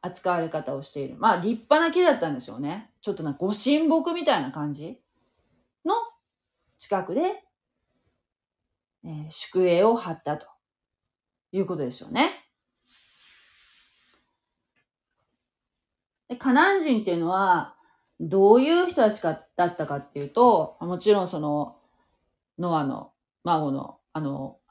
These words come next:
あの、呪-、カナン、カナンは呪われよのカナンなんですけども、もう、予想通り、道徳的にも低い。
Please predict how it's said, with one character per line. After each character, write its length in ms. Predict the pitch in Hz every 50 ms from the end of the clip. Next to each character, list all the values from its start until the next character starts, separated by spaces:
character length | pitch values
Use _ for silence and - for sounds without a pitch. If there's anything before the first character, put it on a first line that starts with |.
| _ -
あ 120 | 160 147
の、 140 | 143 135 139
呪-、 400 | 151 165 185 190 196 196 - 185
カ 140 | - 214 196
ナ 220 | 202 196 185 170
ン、 140 | 156 - -
カ 160 | - 240 214
ナ 140 | 214 220 202
ン 60 | 185
は 100 | 170 160
呪 260 | 156 147 147 151 165 175
わ 160 | 180 180 180
れ 80 | 185 180
よ 100 | 165 151
の 120 | 143 131
カ 160 | - - 175
ナ 120 | 165 165 151
ン 80 | 139
な 100 | 131 135
ん 60 | - 123
で 100 | 120 123
す 100 | - -
け 100 | 131 131
ど 100 | 135 135
も、 260 | 135 131 131 - _ _ _ _ _ _ _ _ _ _ _ _ _ _ _ _ _ _ _ _ _ _ _ -
も 640 | - 196 190 180 170 165 151 139 131 - - _ _ _ _ _ _ _ _ _ _ -
う、 40 | 190
予 60 | 196
想 200 | 190 - 190 190
通 180 | 180 180 165 147
り、 260 | 127 120 - - _ _ _ _ _ _ _ _ _ -
道 260 | 180 175 208 208 208 214
徳 240 | 220 214 214 -
的 240 | - 208 196 - 208
に 100 | 202 196
も 460 | 185 156 156 151 151 147 147 - _ _ _ _ _ _ _ _ _ _ _ _ _ _ _ _ _ _ _ _ _ _ _
低 280 | - - - - - 160
い。 160 | 131 117 -